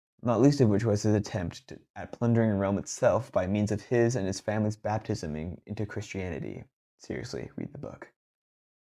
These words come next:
Hastings tried the same baptism and plunder play on Alfred, and his two sons became godsons in baptism to Alfred.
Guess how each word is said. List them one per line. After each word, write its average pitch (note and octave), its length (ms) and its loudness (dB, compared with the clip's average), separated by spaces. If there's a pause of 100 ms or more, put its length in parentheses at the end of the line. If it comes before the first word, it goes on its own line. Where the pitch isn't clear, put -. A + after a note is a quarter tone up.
(800)
Hastings C3 360 2
tried A#2+ 220 6
the A2 60 4
same D3 380 2
baptism G2 520 0
and F2+ 140 -4
plunder E2 320 -2
play E2+ 260 -2
on F2+ 100 -4
Alfred, - 460 -2 (380)
and B2 100 -2
his A#2+ 100 -2
two D3 180 2
sons A#2 300 2
became G#2 400 0
godsons F#2+ 580 0
in G#2 120 2
baptism D#2+ 500 -6
to A2+ 120 -4
Alfred. G#2+ 440 -4